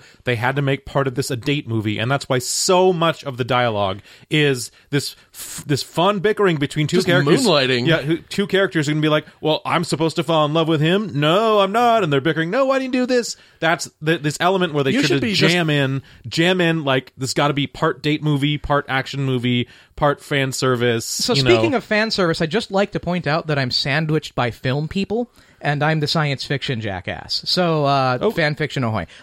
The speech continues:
Speaker 3: But, but the point is, is I, to build off of that, there was, like, a, the reason I'm bringing this up is that there was, like, a point in movies where the heroes were always obviously the heroes,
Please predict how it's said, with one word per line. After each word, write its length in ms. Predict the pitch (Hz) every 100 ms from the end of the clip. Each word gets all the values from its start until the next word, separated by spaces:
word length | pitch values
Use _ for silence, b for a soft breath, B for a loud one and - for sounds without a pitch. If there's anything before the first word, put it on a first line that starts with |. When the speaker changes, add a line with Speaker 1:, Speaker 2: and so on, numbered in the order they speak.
| B
Speaker 3:
But, 300 | 254 156 113 _ _ _ _ _ -
but 280 | 202 202 185
the 200 | 175 185
point 300 | 277 330 220
is, 300 | 147 135 -
is 160 | 185 156 -
I, 80 | -
to 200 | - 196
build 220 | 165 359
off 200 | 208 143
of 100 | 143
that, 240 | 135 117 - B B B
there 220 | 156 285
was, 140 | 359 285
like, 140 | 220
a, 60 | 175 -
the 160 | 165 180
reason 240 | 175 240
I'm 80 | 214
bringing 200 | 180 170
this 120 | 147
up 120 | 302 -
is 60 |
that 80 | 170
there 100 | 170
was, 100 | 160
like, 100 | 160
a 60 | 156
point 300 | - 226 226
in 100 | 165
movies 500 | 156 165 190 185 165
where 240 | 151 147
the 100 | 139
heroes 440 | 139 175 165 170 151
were 120 | 143
always 240 | 143 147 -
obviously 500 | 135 143 135 - 131
the 100 | 120
heroes, 680 | 160 160 151 147 139 131